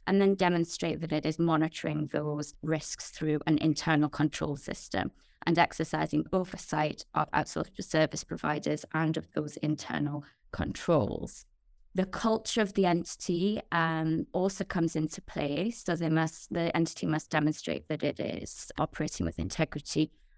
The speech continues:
and ethical values, that it has considered the compensation scheme, that the entity and those working for it aren't over-dependent on short-term performance, that there's an effective segregation of duties,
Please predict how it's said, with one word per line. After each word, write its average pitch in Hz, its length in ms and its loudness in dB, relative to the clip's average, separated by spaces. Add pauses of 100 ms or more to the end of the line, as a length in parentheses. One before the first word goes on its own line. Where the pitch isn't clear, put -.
(120)
and 147 380 2 (100)
ethical 147 420 -4
values, 180 760 2
that - 480 0
it - 100 -4
has - 140 -4
considered - 480 -2
the - 80 -8
compensation 190 800 0
scheme, 190 460 2 (360)
that - 400 0 (320)
the 160 140 4
entity 151 400 2
and 147 160 4
those 151 440 0
working 170 440 2
for 165 160 2
it - 100 -4
aren't 156 240 6
over-dependent 156 720 2
on 139 80 2
short-term 156 540 0
performance, 185 880 2 (380)
that - 200 2
there's 175 220 2
an 170 80 2
effective - 420 -2
segregation 160 720 0
of 143 140 -2
duties, 165 560 -2